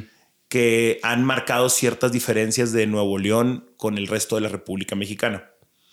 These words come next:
Hasta donde yo tengo entendido, estoy muy lejos de ser algún tipo de historiador. Solamente estoy platicando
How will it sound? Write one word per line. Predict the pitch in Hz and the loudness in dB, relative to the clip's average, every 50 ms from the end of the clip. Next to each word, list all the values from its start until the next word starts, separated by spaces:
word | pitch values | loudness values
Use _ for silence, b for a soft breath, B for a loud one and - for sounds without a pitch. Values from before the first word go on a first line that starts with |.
| b b b b b b b b b b b b _ _ - | b b b b b b b b b b b b _ _ -4
Hasta | - 127 117 - - - 135 | -2 0 0 0 2 2 4
donde | 131 131 131 131 131 123 | 4 4 4 4 4 4
yo | 139 147 147 | 4 4 4
tengo | 180 165 160 156 | 2 2 4 4
entendido, | 156 156 139 127 123 123 131 | 4 4 2 4 4 4 4
estoy | 127 120 - 139 139 | 4 2 2 2 2
muy | 143 151 156 160 165 | 4 4 4 6 6
lejos | 156 143 139 139 - - 147 143 | 4 4 2 0 -2 -2 -2 0
de | 123 123 | 0 2
ser | - - 120 | 2 2 4
algún | 120 120 117 113 120 117 | 2 2 2 2 0 0
tipo | - 120 - - 120 | -2 -2 0 2 2
de | 113 113 | 2 2
historiador. | 101 - - 117 107 104 98 101 101 95 92 92 95 - | 0 0 0 0 0 0 0 0 0 -2 -2 -4 -6 -8
Solamente | - 101 107 110 120 120 120 120 123 | -6 -4 0 2 2 2 2 0 -2
estoy | - - 123 117 | 0 0 0 0
platicando | 117 131 127 120 - 113 - 120 117 120 123 120 123 127 135 120 - - | 0 -2 -2 -2 -2 -4 -2 0 0 2 2 4 4 4 2 2 -2 -6